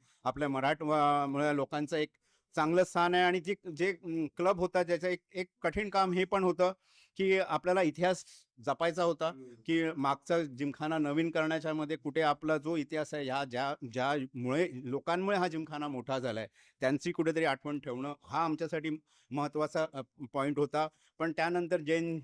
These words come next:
Speaker 1: जी म्हणतात तसं त्यांनाही इकडे यायला वा-, आवडेल आणि मु-, मु-, मुख्य करून आम्ही लेडीजना
Speaker 2: हम्म.
Speaker 1: यावेळेला प्राधान्य दिलं की कसे लेडीज सुद्धा या क्लब,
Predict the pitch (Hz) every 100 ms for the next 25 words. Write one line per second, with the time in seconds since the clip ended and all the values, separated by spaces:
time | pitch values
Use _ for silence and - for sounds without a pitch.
0 | 127 151 165 156 147 160 - 147 160 147
1 | 143 165 190 208 170 180 170 156 156 139
2 | 139 120 131 139 131 113 _ _ 120 139
3 | 156 160 156 135 151 151 135 135 143 185
4 | 185 190 175 175 180 139 143 180 165 156
5 | 135 _ 135 131 131 147 151 135 135 143
6 | 147 139 143 147 - - 180 143 139 165
7 | - 151 156 - 127 - 131